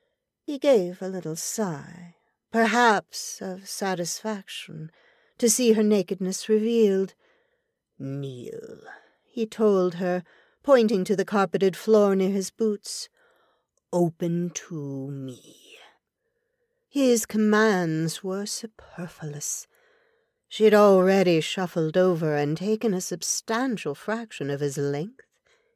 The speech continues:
into her mouth. Relaxing her jaw, she tried to swallow more. She slid her taut lips back and forth along the shaft,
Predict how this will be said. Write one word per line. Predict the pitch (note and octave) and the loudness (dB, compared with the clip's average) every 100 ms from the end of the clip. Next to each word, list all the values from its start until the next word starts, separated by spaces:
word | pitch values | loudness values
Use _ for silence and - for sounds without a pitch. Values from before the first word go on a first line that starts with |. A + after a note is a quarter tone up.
| _ | _
into | - F3 E3 E3 D3+ | -10 -6 -8 -8 -10
her | C3 | -10
mouth. | B2+ B2+ - - - - - _ _ _ _ _ _ _ _ _ | -10 -12 -14 -18 -20 -20 -20 _ _ _ _ _ _ _ _ _
Relaxing | B3 B3 A#3+ A#3 - F#3 | 4 6 8 4 2 0
her | F3 | 0
jaw, | E3+ G3 A3 G3 | 0 0 2 2
she | F3+ F#3+ | 2 -2
tried | - G#3 A3 G#3 F#3+ | -4 -4 0 0 0
to | G3 | -6
swallow | - - G#3 G#3+ G#3+ | -8 -6 -6 -2 -2
more. | G#3 G#3+ A3+ F3+ F3+ _ _ _ _ _ _ _ _ | -2 -2 -4 -6 -8 _ _ _ _ _ _ _ _
She | - D4 | -2 -2
slid | - C#4 C#4+ C#4 G3+ F3 | -2 -2 4 6 6 4
her | F#3 | -2
taut | - - G3+ - | -4 -6 -4 -2
lips | G3 F3+ - | -2 -2 -4
back | F#3 G#3+ G3 F3 | -4 -2 -2 -6
and | D#3 E3 | -8 -6
forth | A#3+ A3+ F#3 | 2 2 2
along | E3 F3+ G3+ E3 | 0 -4 -4 -4
the | E3 | -6
shaft, | - - G3 - D3 - | -10 -12 -14 -14 -18 -20